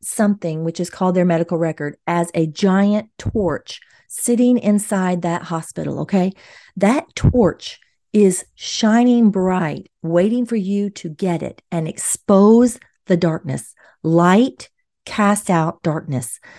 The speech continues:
So that knowledge that's inside that medical record is going to expose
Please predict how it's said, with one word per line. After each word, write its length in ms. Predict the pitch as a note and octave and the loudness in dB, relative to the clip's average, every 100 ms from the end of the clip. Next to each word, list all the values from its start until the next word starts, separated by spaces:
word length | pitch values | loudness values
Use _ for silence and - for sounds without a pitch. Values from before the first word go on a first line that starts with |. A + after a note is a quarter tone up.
| - | -20
So 200 | - E3+ D#3 | 0 4 4
that 480 | E3 F3+ A#3+ - - | 4 4 2 0 -2
knowledge 640 | F#3+ G3 A#3 C4+ F3+ D#3+ | 2 4 4 4 4 2
that's 200 | E3+ E3 | -2 -2
inside 380 | - G#3+ A3+ G#3 | 0 -2 -2 -4
that 120 | G#3 | -2
medical 300 | F#3+ F3+ F3+ | -4 -4 -4
record 340 | E3+ F3 D#3+ D3+ | -6 -6 -8 -10
is 100 | D#3 | -6
going 260 | F#3 F3 | -4 -4
to 180 | E3+ F3+ | -4 -6
expose 880 | F3+ F3+ - - - B3+ C4+ C4 B3+ | -4 -6 -8 -6 0 4 6 4 2